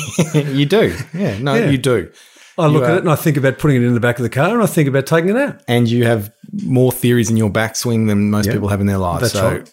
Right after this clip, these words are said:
Speaker 2: I've got grooves carved into the hosels of all my clubs now just for an extra bit of spin.
Speaker 1: So putting some thought into your bag, that's your game changer.
Speaker 2: Yeah, that is my game changer, is actually to sit back and think about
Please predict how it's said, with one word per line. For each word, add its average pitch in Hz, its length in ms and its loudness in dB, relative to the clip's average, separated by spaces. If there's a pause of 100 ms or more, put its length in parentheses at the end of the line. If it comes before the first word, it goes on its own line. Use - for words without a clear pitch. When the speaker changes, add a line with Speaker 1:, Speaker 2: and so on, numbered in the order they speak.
(340)
Speaker 2:
I've 123 140 -2
got 117 160 0
grooves 123 280 2
carved 117 300 0
into 104 160 0
the 101 60 0
hosels 117 400 -6
of 113 80 -2
all 113 80 -2
my 117 120 0
clubs 127 320 -4
now 170 160 -2
just - 400 -4
for 127 160 -2
an 117 60 2
extra 123 240 -2
bit 117 100 -2
of 117 80 0
spin. 170 520 0 (140)
Speaker 1:
So 131 140 -4
putting 220 200 0
some 175 140 2
thought 143 220 2
into 117 120 0
your 113 80 2
bag, 98 240 0
that's 127 240 -2
your 123 140 0
game 117 280 2
changer. 104 420 -2
Speaker 2:
Yeah, - 80 -20
that 214 120 0
is 233 100 -2
my 226 140 2
game 196 200 2
changer, 165 260 0
is 143 100 -2
actually 175 260 -2
to 156 60 2
sit 208 260 -4
back 156 220 0
and 139 140 0
think 165 240 0
about 139 360 0